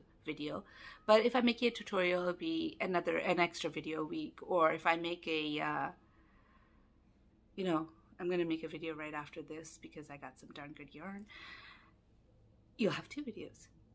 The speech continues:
But, uh, I will try to think of more content. Um, it is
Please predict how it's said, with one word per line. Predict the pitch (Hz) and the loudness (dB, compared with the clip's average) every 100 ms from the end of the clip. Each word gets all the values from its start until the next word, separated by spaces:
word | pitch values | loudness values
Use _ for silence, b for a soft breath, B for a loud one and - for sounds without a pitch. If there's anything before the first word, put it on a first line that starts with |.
| - | -6
But, | 185 180 - | -4 -4 -4
uh, | 180 170 170 170 175 - | -2 -2 -2 -6 -6 2
I | 190 | 4
will | 190 202 | 4 0
try | - 208 | -2 -4
to | 220 | -4
think | 233 214 214 | -4 -6 -6
of | - - | -10 -6
more | 165 160 | -4 -4
content. | 160 - 151 - - - - - | -4 -10 -10 -16 -20 -20 -10 -2
Um, | 175 165 165 175 | 0 2 2 2
it | 202 220 | 4 4
is | 247 - | 4 0